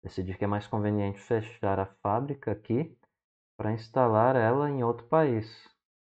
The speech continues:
reduzir o número de funcionários ou até mesmo substituir uma parte da mão de obra por equipamentos eletrônicos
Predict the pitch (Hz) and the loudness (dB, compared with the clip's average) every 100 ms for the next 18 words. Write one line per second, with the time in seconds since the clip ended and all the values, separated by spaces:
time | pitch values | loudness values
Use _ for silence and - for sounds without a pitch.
0 | _ _ - 85 87 87 98 95 92 90 | _ _ -12 -6 -6 -4 -2 0 -2 -4
1 | 87 - 85 92 87 90 117 123 92 90 | -6 -14 -12 -8 -4 0 0 0 -2 -4
2 | 120 143 117 120 135 135 - 139 135 - | -4 -2 -2 -2 -2 -6 -6 -8 -8 -8
3 | 139 135 123 131 143 - 117 131 - 101 | -6 -2 -2 -2 -6 -2 -2 -2 -4 -6
4 | 101 101 95 98 - 131 127 127 - 147 | -4 -2 -2 -4 -6 -4 -4 -6 -8 -6
5 | 131 101 104 101 98 95 - 95 117 123 | -4 -4 -4 -4 -4 -4 -6 -6 -6 -10
6 | - _ | -20 _